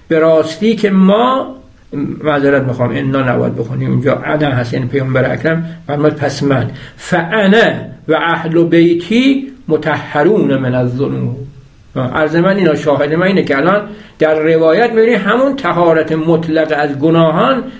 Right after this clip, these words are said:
نتیجه گیری شده، یعنی معنا شده برای این آیه. این حدیثیه که چند عالم سنی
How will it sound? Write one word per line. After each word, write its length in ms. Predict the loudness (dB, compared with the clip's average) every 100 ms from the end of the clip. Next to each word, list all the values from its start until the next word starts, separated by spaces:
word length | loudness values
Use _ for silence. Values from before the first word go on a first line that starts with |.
| -20 -4
نتیجه 440 | -2 0 -2 -2
گیری 260 | 0 2 2
شده، 320 | 2 0 0
یعنی 180 | 0 0
معنا 420 | 0 0 0 -2
شده 260 | -2 -2 -4
برای 180 | -2 -2
این 80 |
آیه. 300 | -4 -4 0
این 140 | 0 -2 -8 -8
حدیثیه 560 | -2 0 -2 0 0
که 120 | 0 -4
چند 400 | -4 -2 0 -2
عالم 540 | 0 2 2 2 0
سنی 720 | -2 -2 0 2 2 0 -4